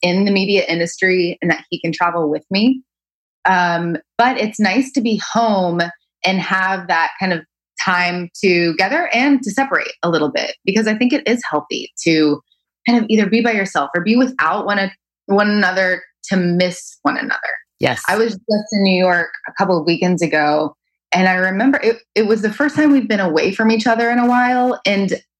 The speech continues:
Speaker 1: it was, it's healthy. It's
Speaker 2: Yeah.
Speaker 1: so healthy because on the road, we are stuck like glue. But I know that definitely prepared us to move in together with just the two of us.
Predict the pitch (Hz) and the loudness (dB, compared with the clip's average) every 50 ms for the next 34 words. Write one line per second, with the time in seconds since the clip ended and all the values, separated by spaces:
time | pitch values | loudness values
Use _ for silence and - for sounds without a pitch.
0 | _ - 180 208 214 220 214 214 - _ - 240 240 - - 254 311 - - - | _ 2 4 4 4 4 2 0 -4 _ -4 -2 0 0 0 0 0 0 -2 -4
1 | - - - - _ _ _ _ _ _ _ _ _ - 226 254 233 - - - | -4 -6 -10 -14 _ _ _ _ _ _ _ _ _ 0 2 2 2 0 0 2
2 | 233 240 262 254 226 240 - _ - - - - - 196 196 226 220 226 226 220 | 4 4 4 2 0 -2 -6 _ -14 -14 -8 -4 -4 0 0 2 2 2 2 2
3 | 208 196 196 202 202 202 190 180 175 185 202 202 - 165 170 170 175 - - - | 2 2 2 2 2 2 0 0 -2 -2 -2 0 0 0 0 -2 -4 -6 -6 -4
4 | - 170 165 - - 190 180 - - - - _ 160 165 165 - - - - - | -2 -2 -2 0 0 -2 -2 -2 -4 -10 -6 _ 2 2 2 2 0 -2 -4 -8
5 | - - - - - - _ _ - 202 190 170 - - - 180 185 190 190 185 | -10 -16 -18 -18 -18 -20 _ _ 2 2 2 2 2 0 -2 0 2 2 4 4
6 | 185 190 185 175 180 - - 175 175 170 160 - 175 156 156 - 165 160 - 160 | 4 2 2 0 0 -2 0 -2 -2 -2 -2 -2 -2 -2 0 0 -2 -2 0 0
7 | 151 151 151 151 156 - - - - - _ _ _ _ - - 196 175 160 160 | 0 2 0 0 -2 -4 -6 -12 -20 -20 _ _ _ _ -2 2 2 4 4 4
8 | 156 156 156 151 151 - 165 165 151 180 185 190 190 208 180 180 175 170 170 170 | 4 4 4 2 2 2 0 2 2 2 2 2 2 2 2 2 0 2 0 2
9 | 165 160 160 156 156 - 165 165 160 - - 196 185 185 - - 190 185 - 175 | 2 2 0 0 -2 -2 -6 -6 -6 -2 -2 -2 0 0 -2 -4 -4 -2 0 2
10 | 165 160 151 156 151 147 151 156 151 | 2 2 2 2 2 2 0 -2 -6